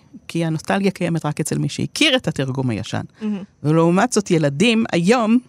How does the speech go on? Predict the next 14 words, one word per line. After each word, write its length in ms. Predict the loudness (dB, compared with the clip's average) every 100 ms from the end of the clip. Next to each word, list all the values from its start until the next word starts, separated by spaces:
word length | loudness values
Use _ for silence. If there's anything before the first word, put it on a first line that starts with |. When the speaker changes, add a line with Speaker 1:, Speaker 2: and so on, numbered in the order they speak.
| _ _ _ -20 _ _ -2
Speaker 1:
לא 220 | 2 4
בהכרח 440 | 4 2 2 2
מסוגלים 560 | 2 2 0 2 4 2
אפילו 300 | 4 2 2
להתמודד 520 | 0 0 0 2 2 4
עם 180 | 2 2 0
טקסט, 380 | -2 -2 -6 -4
עם 200 | -2 0
המוסכמות 680 | 0 -2 -2 2 2 2 0
האלה 320 | 0 0 0 -2 -10 -20 -10
של 320 | 0 2 2
שפה 380 | 0 -2 0 0
ספרותית 800 | 0 -4 -2 -4 -2 -2 -2 -10 _ -8
גבוהה 760 | -2 0 0 0 0 0 0